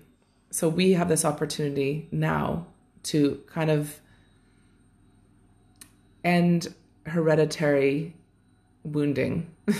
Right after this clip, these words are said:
<laughs> so to speak, no big deal. <laughs>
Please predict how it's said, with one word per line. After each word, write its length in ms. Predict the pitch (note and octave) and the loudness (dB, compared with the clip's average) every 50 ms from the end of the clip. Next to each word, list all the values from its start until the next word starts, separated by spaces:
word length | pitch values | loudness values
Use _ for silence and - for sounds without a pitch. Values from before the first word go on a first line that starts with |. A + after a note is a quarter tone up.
| F3+ E3 | -2 -4
<laughs> 400 | F3 - - - - - - - | -4 -6 -8 -10 -16 -20 -14 -12
so 200 | - - - E3 | -4 0 2 4
to 80 | D3+ D3+ | 4 2
speak, 480 | - - - - - - - - - | 0 -2 -2 -4 -4 -4 -6 -6 -4
no 100 | F#3+ F3+ | -2 -2
big 240 | F3 G3 A3 - - | 0 0 0 0 -2
deal. 340 | - - G3+ E3 G#3 - - - - | -2 0 2 2 2 0 -2 0 0
<laughs> 220 | C#4+ D4 D4 - | 0 0 2 2